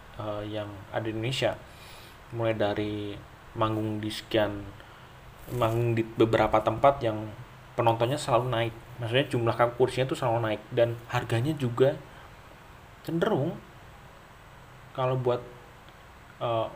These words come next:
orang yang menengah ke bawah gitu bisa dibilang mahal. Dan mungkin juga men-, target, bukan target pasarnya sih memang. Karena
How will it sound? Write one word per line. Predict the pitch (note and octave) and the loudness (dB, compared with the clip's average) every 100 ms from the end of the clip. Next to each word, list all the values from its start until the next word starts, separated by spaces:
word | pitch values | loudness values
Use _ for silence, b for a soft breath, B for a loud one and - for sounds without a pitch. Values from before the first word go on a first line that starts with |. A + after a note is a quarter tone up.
| B2 | 4
orang | C3+ D3+ C3+ | 6 4 2
yang | A2+ G#2+ G#2+ G#2 A2 - - - - - - | 0 0 -6 -12 -16 -18 -20 -20 -20 -20 -12
menengah | A#2+ A#2 A#2 A#2 A#2 A#2 - - - - - - - | -4 -2 0 0 -2 -4 -14 -20 -20 -20 -20 -20 -6
ke | A2+ | 0
bawah | A2 A2 B2 C3 | 2 2 0 -2
gitu | B2+ E3+ E3+ B B B B - - - | 0 0 0 B B B B -20 -18 -4
bisa | A#2+ | 2
dibilang | A#2 A#2+ A#2 | 4 4 2
mahal. | A#2 B2 G#2 - - - - - - - - - - - - - - - - A#2 A2 | 0 0 -2 -6 -16 -20 -20 -20 -20 -20 -20 -20 -20 -20 -20 -20 -20 -16 -14 -12 -4
Dan | A2+ A2 | 0 0
mungkin | A2+ A#2 A#2 E3 | 0 -2 4 4
juga | A#2 G#2+ G2 | 4 0 -2
men-, | G2+ - - - - - - A#2 | -4 -8 -16 -20 -20 -20 -4 0
target, | A2 G#2 A2+ | 2 0 0
bukan | A2+ | 0
target | G#2+ G#2 G#2 G2+ | 2 2 4 0
pasarnya | G2 A#2 C#3 A2 | 4 4 2 -2
sih | G#2+ G2 | -6 -6
memang. | F#2+ G2 F#2+ - - - - - - A2+ | -10 -10 -10 -14 -20 -20 -20 -20 -12 -10
Karena | A2 B2 | -8 -8